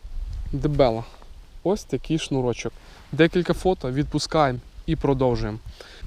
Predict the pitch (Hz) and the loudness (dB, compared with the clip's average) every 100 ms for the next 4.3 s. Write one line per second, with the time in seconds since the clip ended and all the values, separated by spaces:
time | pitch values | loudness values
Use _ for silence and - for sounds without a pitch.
0 | - 147 143 147 127 123 - - 151 139 | -4 0 4 4 4 0 -4 -4 -2 -2
1 | - 131 139 135 107 - - - - - | -2 -2 2 0 0 -2 -2 -4 -4 -6
2 | 139 139 127 127 127 156 175 160 143 - | -4 -2 0 0 2 2 4 2 0 -6
3 | - - - 139 139 127 131 123 131 143 | -10 -10 -8 -6 -4 -2 -2 0 0 2
4 | 175 175 127 | 2 2 -2